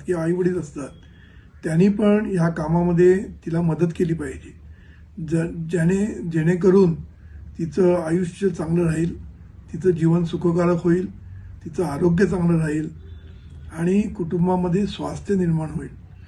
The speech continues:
म्हणून महिला दिन हा एक दिवस साजरा करण्याचा दिवस नाही आहे, पण रोजच्या रोज महिलांना सन्मान देणं हे पुरुषांचं पण कर्तव्य आहे आणि बाकीच्या स्त्रियांचं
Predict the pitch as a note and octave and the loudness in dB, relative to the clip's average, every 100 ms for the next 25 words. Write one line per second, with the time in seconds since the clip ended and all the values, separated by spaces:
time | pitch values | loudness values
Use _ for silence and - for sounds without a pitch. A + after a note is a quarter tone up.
0 | - - - - - F3 F#3+ G3+ - - | -20 -20 -20 -6 2 6 6 6 2 -4
1 | - - - - - - D#3 E3 F#3 F#3+ | -18 -20 -20 -20 -18 -6 2 4 6 4
2 | F3+ G3 E3+ F3 F#3 F#3 - - G#3 G3+ | 4 2 2 2 0 -2 -8 -6 -2 -2
3 | G3 F#3+ G3 F#3+ F3 D3+ F3 F3 F3 E3+ | 2 4 4 4 0 0 0 2 2 4
4 | F3 D#3+ E3 E3 D#3 C#3+ - - - - | 2 2 0 -2 -6 -8 -10 -14 -20 -20
5 | - - - - - - - - - - | -20 -20 -20 -20 -20 -20 -20 -20 -20 -20
6 | - - - - - F3 E3+ C#3+ - - | -16 -16 -16 -20 -6 0 2 0 -8 -20
7 | - - - - E3+ D#3+ - F#3+ D#3+ F3 | -20 -20 -18 -6 -4 -2 0 0 6 6
8 | E3+ - - - - - G3+ D#3 D#3+ E3+ | 6 2 -14 -20 -18 -10 -6 0 2 2
9 | F3+ F3 E3+ D#3 D#3+ F3+ F#3 D#3+ D3+ C#3 | 0 -2 -2 -2 2 4 4 0 -2 -8
10 | - - - - - - F#3 F3+ - E3 | -14 -20 -20 -20 -18 -16 -12 -8 -4 -2
11 | D#3 F#3+ F#3+ F3+ G3 F3 D#3+ F#3+ F#3 F#3 | 0 0 0 0 0 0 0 0 2 0
12 | F#3 G3+ - - - - - - F#3 E3 | 0 -2 -6 -14 -20 -20 -16 -6 -4 -2
13 | D3 - F#3 G3 F3 - E3+ F#3 F3+ | -4 -4 -2 -2 -4 -2 0 0 -2